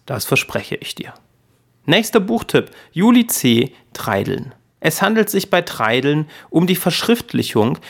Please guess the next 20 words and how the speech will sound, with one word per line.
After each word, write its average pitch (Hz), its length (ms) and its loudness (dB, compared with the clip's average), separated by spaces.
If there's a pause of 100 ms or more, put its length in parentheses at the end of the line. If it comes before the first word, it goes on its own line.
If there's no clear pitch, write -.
(140)
der 127 100 2
Frankfurter 190 640 -2
Poetikvorlesung 123 1300 0 (280)
der 117 160 0
Autorin. - 520 -6 (460)
Die 113 80 0
Frankfurter 123 520 0
Poetikvorlesungen 151 1300 0 (180)
finden 226 300 6
jährlich 180 500 2
statt - 440 -6 (360)
und 120 180 0
in 123 200 2
ihnen 160 480 2 (240)
lädt 131 420 4 (220)
die 147 140 2
Uni 107 280 0
Frankfurt 110 540 -2
Autoren 185 640 2
ein, 117 460 0